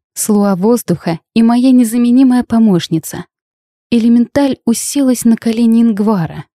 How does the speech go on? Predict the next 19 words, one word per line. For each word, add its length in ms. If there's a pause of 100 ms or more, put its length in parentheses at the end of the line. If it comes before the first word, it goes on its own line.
беззаботно 680
болтая 460
ногами, 580 (280)
а 120
парень 420
завороженно 640
смотрел 460
на 160
воздушную 580
красотку — 640 (380)
не 200
замечая 560
гневных 460
взглядов 500
Марны. 480 (1600)
«Расскажи 560
мне 180
ваш 260
план». 360